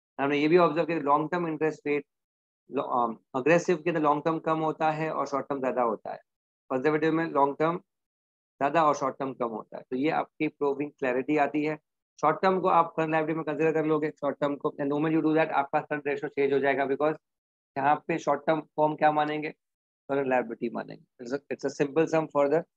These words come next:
हमें करना क्या है? सीए ढूंढना है, सीए minus सीएल, सीए upon सीएल, और finally we have to go with what? आरओई। How do you make a formula? E A T from here, that is you find it out your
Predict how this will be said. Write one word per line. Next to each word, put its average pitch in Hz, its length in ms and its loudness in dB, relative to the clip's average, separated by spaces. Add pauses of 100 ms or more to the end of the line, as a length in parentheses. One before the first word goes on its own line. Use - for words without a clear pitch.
(1120)
हमें 135 140 -4
करना 131 200 -2
क्या 151 120 0
है? 151 60 0
सीए 139 280 0
ढूंढना 147 280 0
है, 151 120 -2
सीए - 840 -4
minus 139 220 0
सीएल, 139 280 0
सीए - 560 -2
upon 156 240 0
सीएल, 131 280 -2 (140)
और 123 80 -2 (120)
finally 131 300 0
we 127 80 0
have 127 120 -2
to 123 100 -2
go 127 100 0
with 127 140 -2
what? 143 140 -2
आरओई। 123 440 0 (480)
How 135 120 4
do 139 80 2
you 147 60 0
make 143 160 -2
a 151 180 2
formula? 151 280 -2
E 147 160 0
A 151 60 0
T 156 200 -4 (260)
from 139 240 -2
here, 143 180 2
that 139 160 -2
is 135 120 -4
you 139 180 -2
find 135 220 0
it 139 120 2
out 135 140 2
your 135 240 4